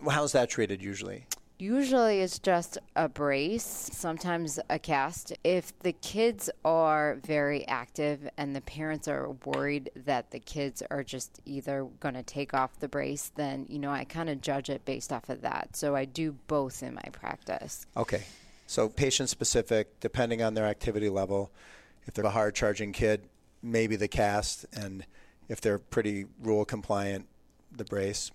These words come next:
Speaker 2: Correct. And depending on the sporting activity,
Speaker 1: Right.
Speaker 2: too, a cast sometimes is warranted 'cause then the coach can pad the cast and they can still play soccer, football, things like that.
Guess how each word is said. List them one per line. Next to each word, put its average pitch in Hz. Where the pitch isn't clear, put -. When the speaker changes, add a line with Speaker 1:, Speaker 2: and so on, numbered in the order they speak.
Speaker 2:
Correct. 143
And 147
depending 190
on 165
the 151
sporting 156
activity, 131
Speaker 1:
Right. -
Speaker 2:
too, 147
a -
cast -
sometimes 143
is -
warranted 139
'cause 143
then 139
the 127
coach 147
can 135
pad 139
the -
cast 147
and 156
they 143
can 147
still 147
play 131
soccer, 127
football, 127
things 135
like -
that. -